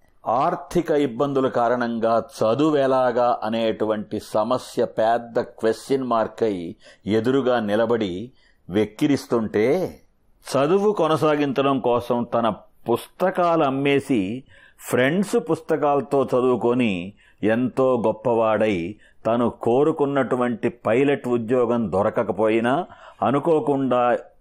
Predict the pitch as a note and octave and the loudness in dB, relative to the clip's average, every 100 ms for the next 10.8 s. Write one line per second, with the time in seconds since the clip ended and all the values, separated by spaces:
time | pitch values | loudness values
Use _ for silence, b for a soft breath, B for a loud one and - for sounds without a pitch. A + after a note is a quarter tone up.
0 | _ A2+ C3+ A#2+ C3+ B2+ B2+ A#2+ A#2 A#2 | _ -2 0 0 0 0 0 0 0 0
1 | A#2 A#2+ A2+ G2 G#2 - b b b G#2 | 0 0 -2 -2 -6 -12 b b b -2
2 | A2+ - C3 B2 A2+ A2 A#2 C3+ A#2+ F#2 | 0 2 2 2 2 0 0 2 2 0
3 | G2+ b b - - - C#3 C#3 F3 F#3+ | -4 b b -16 -10 -2 0 0 0 0
4 | F3+ E3+ D3+ C#3+ C#3 C#3+ C3 B2+ B2+ - | 0 0 0 0 0 0 2 2 0 -2
5 | A2 B2 - A#2+ G#2+ A2 A#2+ A2 A2+ G#2+ | -4 -4 -2 -2 -2 0 0 0 -2 -2
6 | G#2+ - - - G#2 A2 A#2+ A2 G#2+ G#2+ | -2 -6 -6 0 0 0 -2 -2 -2 -2
7 | F#2+ G2+ G2 G2 G2+ F2+ E2+ - B B | -2 -2 -2 -6 -6 -6 -8 -12 B B
8 | F2+ F#2 G2 G2 C3 A#2+ - - F#2+ G2 | -4 -4 -4 -2 0 0 -4 -2 0 2
9 | A2+ G#2+ E2+ C#2+ C#2+ _ _ - D#2+ - | 2 0 -2 -6 -16 _ _ -14 -10 -2
10 | F#2+ G#2 G#2+ G#2 G2+ F#2+ - F#2+ | 0 2 0 0 0 0 -2 -6